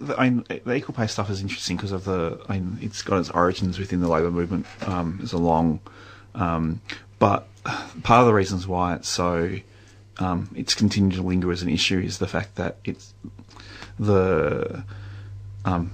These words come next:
this is something I think about a lot, <laughs> actually, in terms of the, the, the, the structures of capitalism, like, uh, that, which reinforce and re-, and re-, reproduce, um, inequalities in pay. Um, the part of the problem is, is that most when people talk about,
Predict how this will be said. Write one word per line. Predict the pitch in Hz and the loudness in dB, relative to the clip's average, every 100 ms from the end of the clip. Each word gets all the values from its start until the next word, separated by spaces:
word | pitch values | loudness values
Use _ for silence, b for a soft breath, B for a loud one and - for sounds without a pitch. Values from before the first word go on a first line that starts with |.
| 123 | -6
this | 120 | -6
is | - | 0
something | 87 | 0
I | 87 95 | 0 -2
think | 104 | 0
about | 98 73 | 2 4
a | 87 | 8
lot, | 95 - | 6 6
<laughs> | - - 127 - | 4 6 4 4
actually, | 98 92 90 | 4 6 4
in | |
terms | 90 90 | 4 2
of | 90 87 | 2 0
the, | 92 90 | 0 0
the, | 104 95 92 | 0 0 0
the, | - 101 | -2 -4
the | 120 107 | -2 -2
structures | - 95 - 92 | 0 0 0 -2
of | 92 | -6
capitalism, | 90 95 92 92 | -8 -6 -4 -2
like, | 85 82 | -2 -2
uh, | - | -2
that, | 92 - - | -2 -4 0
which | 101 - | 0 2
reinforce | 92 92 92 92 92 - | 2 2 2 2 2 0
and | 98 98 | 0 0
re-, | 101 | -2
and | 90 95 98 | 0 2 2
re-, | 95 101 | 0 2
reproduce, | 101 98 95 95 95 - - B B B B - | 2 2 0 -2 0 -2 -4 B B B B -2
um, | 90 90 - | 2 2 2
inequalities | 98 - 95 101 98 | 2 2 0 0 -2
in | 92 | 0
pay. | 101 98 95 101 - | 2 4 2 -2 -2
Um, | 104 95 113 - B B B B B - - - - - | 0 2 0 -6 B B B B B -12 -14 -12 -12 0
the | 165 | 2
part | 131 123 | 6 6
of | 110 | 6
the | |
problem | 104 95 | 4 2
is, | 92 92 | 2 0
is | 90 | -2
that | 92 - | -2 2
most | 92 104 - | 2 0 -2
when | 98 92 87 | -2 0 -2
people | 90 98 | -2 -2
talk | 98 | 0
about, | 95 85 | 0 0